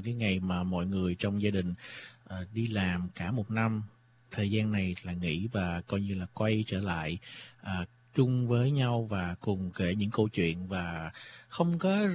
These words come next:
nhất thiết phải là những câu chuyện về chính trị mà cả về việc làm cũng như là những đời sống chúng ta chia sẻ với nhau trong cái ngày lễ này.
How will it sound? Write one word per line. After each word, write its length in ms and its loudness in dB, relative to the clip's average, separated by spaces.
nhất 360 -2
thiết 140 -2
phải 120 2
là 100 4
những 160 -2
câu 120 2
chuyện 220 -2
về 100 -2
chính 180 -4
trị 340 2
mà 440 -4
cả 260 -4
về 300 -2
việc 200 -8
làm 300 2
cũng 180 -4
như 80 0
là 60 0
những 200 -4
đời 140 2
sống 260 -2
chúng 100 -2
ta 80 0
chia 220 2
sẻ 180 -2
với 120 0
nhau 200 2
trong 180 -4
cái 140 -4
ngày 140 -2
lễ 180 0
này. 240 4